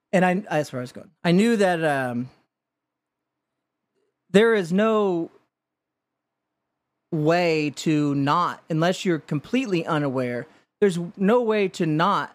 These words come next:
understand the amount of, um, challenges you're gonna have to face to get into, like, running a bar or a grill or anything. I mean,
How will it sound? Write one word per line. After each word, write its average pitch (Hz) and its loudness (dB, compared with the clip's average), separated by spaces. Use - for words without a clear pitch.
understand 139 -2
the 156 2
amount 156 0
of, 147 -2
um, 127 -4
challenges 170 0
you're 151 -2
gonna 160 0
have 143 -2
to 156 -6
face 151 -4
to 170 0
get 160 0
into, 151 -2
like, 143 -2
running 139 -4
a 135 -6
bar 127 -2
or 127 -6
a - -6
grill 127 -4
or 127 -4
anything. 123 -8
I 160 -2
mean, 160 0